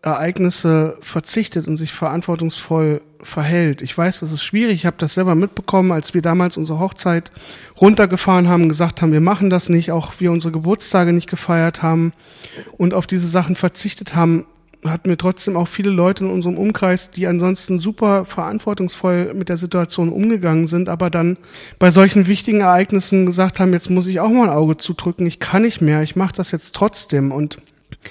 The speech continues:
das ist Gott sei Dank immer gut ge-, gut gegangen, aber das ist halt auch wirklich die große Gefahr. Und ich glaub, jetzt ist es einfach nochmal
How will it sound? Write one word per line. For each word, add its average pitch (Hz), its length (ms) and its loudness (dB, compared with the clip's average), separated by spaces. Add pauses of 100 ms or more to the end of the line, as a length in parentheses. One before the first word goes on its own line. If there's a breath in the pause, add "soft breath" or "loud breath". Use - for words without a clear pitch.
(100)
das 156 160 -2
ist 175 120 -4
Gott 180 180 0
sei 185 120 2
Dank 175 100 2
immer 175 240 0
gut 190 240 0
ge-, 180 220 2 (280)
gut - 200 -2
gegangen, 139 400 0
aber 151 320 0 (480 loud breath)
das 165 160 0
ist 185 160 -4
halt 185 100 2
auch 160 260 -4 (300)
wirklich 185 340 -4
die 170 120 -8
große 180 360 -4
Gefahr. 165 600 0 (260 soft breath)
Und 165 400 -2
ich - 160 -8
glaub, 170 260 2
jetzt 180 200 0
ist 180 140 -8
es 180 140 -6
einfach 180 280 0
nochmal 170 560 2